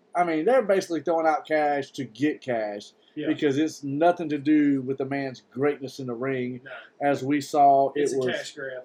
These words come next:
Speaker 1: oh, it was terrible.
Speaker 2: Yes.
Speaker 1: Terrible. And so, man, it took me about all week to recover from this Nashville trip. I think I may have even had covid when I got back from Nashville.
Speaker 2: <laughs> I know one thing.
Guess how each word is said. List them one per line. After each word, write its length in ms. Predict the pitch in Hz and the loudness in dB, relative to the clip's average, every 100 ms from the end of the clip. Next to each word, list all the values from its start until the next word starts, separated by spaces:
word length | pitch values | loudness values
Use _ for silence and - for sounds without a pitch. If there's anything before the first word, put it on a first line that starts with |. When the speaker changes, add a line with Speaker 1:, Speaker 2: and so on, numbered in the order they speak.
| - | 2
Speaker 1:
oh, 200 | 190 151 | 4 4
it 120 | 151 | 2
was 200 | 135 - - | -4 -12 -16
terrible. 840 | - 220 240 226 165 120 110 - - _ | 2 6 6 6 4 2 -4 -12 -18 _
Speaker 2:
Yes. 260 | 139 - - | -16 -14 -4
Speaker 1:
Terrible. 520 | 220 233 175 123 117 - _ _ _ - | 2 4 4 2 -4 -6 _ _ _ -2
And 160 | 196 | -2
so, 200 | 196 202 | 2 2
man, 220 | 185 190 202 | 4 2 2
it 160 | - | 2
took 160 | 330 202 | 0 -2
me 140 | 226 | 0
about 320 | 220 180 165 | 2 6 6
all 240 | 160 165 156 | 6 6 6
week 240 | 165 175 - | 4 2 -4
to 120 | 147 | -6
recover 640 | 131 123 - 170 117 95 - _ _ _ _ | -6 -6 2 2 2 -8 -16 _ _ _ _
from 280 | 151 143 135 | -2 0 0
this 220 | 143 131 | -4 0
Nashville 500 | 139 143 135 143 131 | 4 6 4 0 -4
trip. 380 | - 147 147 - _ _ _ | 0 2 2 0 _ _ _
I 120 | 220 | -4
think 160 | 269 233 | -2 0
I 60 | 240 | 0
may 160 | 202 | 0
have 60 | 147 | 0
even 120 | 143 | 0
had 220 | 139 135 | -4 -8
covid 400 | - 185 170 117 - _ - | 4 8 8 6 -10 _ -10
when 100 | 131 | -6
I 80 | 131 | -4
got 180 | 135 | -2
back 200 | 139 131 | -2 -4
from 100 | 131 | -4
Nashville. 480 | 131 127 120 196 190 185 - 180 - | -2 -2 -2 -6 -6 -8 -10 -12 -14
Speaker 2:
<laughs> 320 | - - - | -14 -20 -6
I 140 | 170 | -4
know 240 | 208 202 175 | 0 2 0
one 220 | 185 175 | -2 -6
thing. 260 | 151 143 | -8 -10